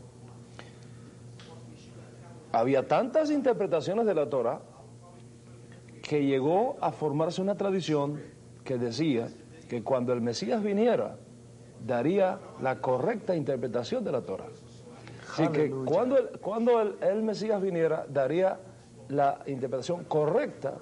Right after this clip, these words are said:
Speaker 1: de la Torá. Entonces, ¿qué quiso decir Jesús ahí? Está diciendo: "Yo soy el Mesías.
Speaker 2: Baruch Hashem.
Speaker 1: Yo no he venido para dar una, una interpretación equivocada, sino para dar la correcta
Speaker 2: La correcta
Speaker 1: interpretación
Speaker 2: interpretación.
Speaker 1: de la Torá".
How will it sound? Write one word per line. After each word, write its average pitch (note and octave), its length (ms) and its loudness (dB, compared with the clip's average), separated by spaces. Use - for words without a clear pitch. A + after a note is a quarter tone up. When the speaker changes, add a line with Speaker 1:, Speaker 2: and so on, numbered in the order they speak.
Speaker 1:
de D3 320 2
la C3 200 0
Torá. G#2+ 300 -2
Entonces, C#3+ 300 -4
¿qué E3+ 140 -2
quiso A3 240 2
decir G3 240 2
Jesús F#3+ 380 4
ahí? G#3+ 340 2
Está D3 180 -2
diciendo: F#3+ 260 4
"Yo D#3+ 140 2
soy F#3 160 0
el F#3+ 80 0
Mesías. F3+ 520 -4
Speaker 2:
Baruch B2 320 -4
Hashem. D3 340 -4
Speaker 1:
Yo F3+ 80 6
no G3+ 120 6
he G3+ 60 6
venido F#3 460 4
para D3+ 220 4
dar F3 240 4
una, F3 260 0
una E3+ 220 0
interpretación D#3 480 0
equivocada, C#3+ 720 2
sino C3+ 260 -4
para C3 200 0
dar D#3+ 180 4
la D3 140 2
correcta C#3 640 2
Speaker 2:
La C3+ 120 -2
correcta C3 320 -4
Speaker 1:
interpretación D3 840 0
Speaker 2:
interpretación. - 280 -14
Speaker 1:
de C3+ 120 0
la B2+ 140 2
Torá". A2 240 -4